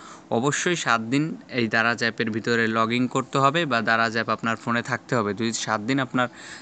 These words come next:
রেফারেলের ফোনে Daraz অ্যাপস অ্যাপ্লিকেশনটা না থাকে তাহলে সেটা ইনঅ্যাক্টিভ অ্যাকাউন্ট, আর ইনঅ্যাক্টিভ অ্যাকাউন্ট থেকে আপনি একশো টাকা পাবেন না। এজন্য অবশ্যই যাকে রেফার করবেন তার সাত দিন অ্যাপসটা ইনস্টল থাকতে হবে। এখানে সম্পূর্ণ বলে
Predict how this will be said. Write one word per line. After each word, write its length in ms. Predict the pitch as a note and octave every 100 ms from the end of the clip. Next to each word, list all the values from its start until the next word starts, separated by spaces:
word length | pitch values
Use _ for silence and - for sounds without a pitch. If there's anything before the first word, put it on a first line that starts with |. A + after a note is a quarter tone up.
| -
রেফারেলের 560 | A#2+ B2 D3+ D3+ D3+ D3
ফোনে 360 | - B2 B2
Daraz 340 | A#2 G#2 A2 G#2+
অ্যাপস 200 | A2 -
অ্যাপ্লিকেশনটা 760 | - A#2+ A#2+ A#2 - A#2+ A2+
না 260 | G#2+ G#2+ C3+
থাকে 280 | C3+ B2 D3+
তাহলে 340 | A2 G#2 G#2
সেটা 220 | G#2+ - -
ইনঅ্যাক্টিভ 400 | C#3 A#2+ - A2
অ্যাকাউন্ট, 340 | G#2+ G2+ F#2+
আর 80 | A2+ -
ইনঅ্যাক্টিভ 460 | D3 D#3 - D#3
অ্যাকাউন্ট 480 | - B2 A#2+ B2 A#2
থেকে 220 | A#2 B2+
আপনি 220 | B2 B2 A2+
একশো 260 | - A2+
টাকা 220 | A2 B2
পাবেন 280 | C3+ G#2 G2
না। 120 | F#2+ - - - -
এজন্য 220 | B2+ D3
অবশ্যই 320 | C#3+ D#3+ -
যাকে 220 | D3+ C#3+ B2
রেফার 320 | A#2+ D3 D3
করবেন 340 | D3 C#3+ E3+
তার 140 | C#3+ A#2+
সাত 260 | - A#2 A2
দিন 300 | A2 D3 -
অ্যাপসটা 320 | A2+ - -
ইনস্টল 400 | C3 G#2+ - C3+
থাকতে 300 | B2 A#2 -
হবে। 240 | G2+ F#2+ F#2 - - - - - - -
এখানে 180 | D3 D3 D#3+
সম্পূর্ণ 320 | E3 F3 F3 C#3+
বলে 120 | B2